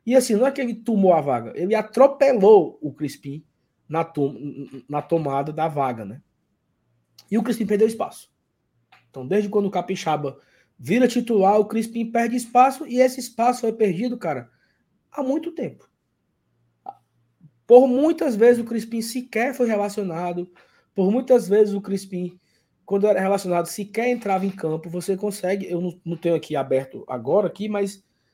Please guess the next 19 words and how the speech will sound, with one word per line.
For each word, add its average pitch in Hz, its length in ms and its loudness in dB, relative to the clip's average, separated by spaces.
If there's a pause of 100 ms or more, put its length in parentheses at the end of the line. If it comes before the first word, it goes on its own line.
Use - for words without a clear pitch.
(220)
vários 220 480 0
jogos 214 320 0
que - 120 -10
o 196 40 -6
Crispim 196 300 -6
foi 190 180 -2
no 190 120 0
banco 180 280 -2
e 202 40 -10
sequer 190 320 -8
entrou, 185 520 -4 (140)
ou 247 220 4
vários 202 400 -4
jogos 214 260 -2
que - 120 -8
ele 196 120 -4
sequer 202 360 -10
foi 214 120 -8
relacionado. 202 560 -10